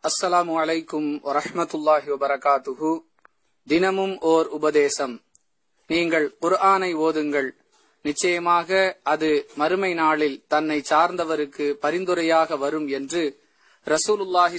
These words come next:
ஸல்லல்லாஹு அலைஹி வஸல்லம் அவர்கள் கூறினார்கள். அறிவிப்பவர் அபு உமாமா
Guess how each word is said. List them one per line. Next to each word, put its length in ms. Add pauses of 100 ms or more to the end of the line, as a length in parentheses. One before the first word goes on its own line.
ஸல்லல்லாஹு 600
அலைஹி 320
வஸல்லம் 500
அவர்கள் 480
கூறினார்கள். 680 (840)
அறிவிப்பவர் 680 (100)
அபு 220 (160)
உமாமா 400